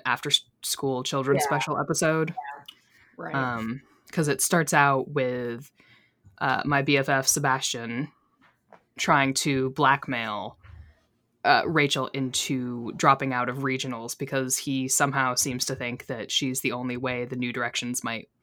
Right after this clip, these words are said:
Speaker 1: win. <laughs> Which
Speaker 3: Which is then reinforced by the outcome of the episode, which is annoying.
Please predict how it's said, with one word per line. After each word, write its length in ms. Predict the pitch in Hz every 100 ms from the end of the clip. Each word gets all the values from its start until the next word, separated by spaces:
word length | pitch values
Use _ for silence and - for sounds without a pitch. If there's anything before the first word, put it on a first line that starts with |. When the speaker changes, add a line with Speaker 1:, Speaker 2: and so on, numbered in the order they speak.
| _
Speaker 1:
win. 340 | 135 110 120 147 _ _ - _ -
<laughs> 920 | - _ _ _ _ _ _ _ _
Which 640 | - 135 - - - - - - -
Speaker 3:
Which 200 | - 196
is 100 | 226
then 220 | 175 226 220
reinforced 560 | 254 269 - 262 233
by 160 | 196 190
the 100 | 185
outcome 260 | 190 190 185
of 100 | 160
the 80 |
episode, 440 | 170 170 160 151 147
which 200 | 160 -
is 260 | 156 151 156 _ _ _ -
annoying. 920 | 226 220 220 233 220 156 147 170